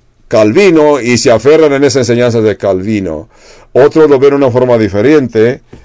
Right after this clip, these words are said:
en un concepto teológico, que son arministas, creen en los libros de, que escribió Armenio.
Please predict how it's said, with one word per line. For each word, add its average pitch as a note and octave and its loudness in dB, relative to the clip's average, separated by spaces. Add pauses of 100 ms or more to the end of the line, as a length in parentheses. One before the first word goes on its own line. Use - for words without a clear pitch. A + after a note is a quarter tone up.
(520)
en G#2+ 0
un B2 -2
concepto A#2 -2 (140)
teológico, C#3+ -2 (560)
que A2 0
son C#3+ 0 (100)
arministas, G2+ -2
creen C#3+ 2
en A#2+ -2
los G#2 0
libros C#3 0
de, A2 0
que A2 0
escribió A#2+ -2
Armenio. G2+ -2